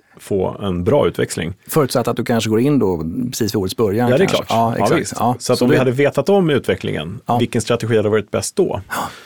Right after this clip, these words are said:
Speaker 1: Och min poäng här är lite grann att, ja, men då hade du kunnat köpa och sälja aktier med bra timing förstås.
Speaker 2: Mm.
Speaker 1: Men det är ju lite osmidigt och i realistiska termer så är det ju svårt. Men vi har ju flera faktorer här att ta tillvara på. Vi har haft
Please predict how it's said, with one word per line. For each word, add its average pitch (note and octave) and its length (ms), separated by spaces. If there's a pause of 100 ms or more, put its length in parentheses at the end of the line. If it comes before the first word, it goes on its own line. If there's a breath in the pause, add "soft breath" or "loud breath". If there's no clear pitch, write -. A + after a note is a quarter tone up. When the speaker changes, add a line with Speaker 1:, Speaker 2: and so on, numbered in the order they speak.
(280 loud breath)
Speaker 1:
Och A2 100
min C3 280 (140)
poäng A#2+ 320
här E3+ 220
är A#2+ 60
lite G2+ 180
grann F#2+ 220
att, F#2 100
ja, A#2 80
men C3 80
då D3 60
hade D#3 120
du D3 60
kunnat C3+ 220
köpa G#2 280
och G2 60
sälja G#2 240
aktier A#2+ 260
med G2+ 140
bra F#2 120
timing E2+ 400
förstås. - 520
Speaker 2:
Mm. G2 140
Speaker 1:
Men G2 340
det - 140
är - 20
ju A#2+ 60
lite A#2+ 260
osmidigt F2+ 560
och F2 160 (440 loud breath)
i G#2+ 220
realistiska A2 560
termer F#2 280
så F#2+ 280 (120)
är G2 100
det G2 60
ju G2 60
svårt. - 540 (560 soft breath)
Men B2 140
vi D3+ 60
har D3 140
ju D3 200
flera C#3+ 500
faktorer D3+ 480
här D#2+ 260
att - 240 (200)
ta G2+ 240
tillvara F2 360
på. - 240 (140)
Vi A#2+ 180
har B2 80
haft B2 260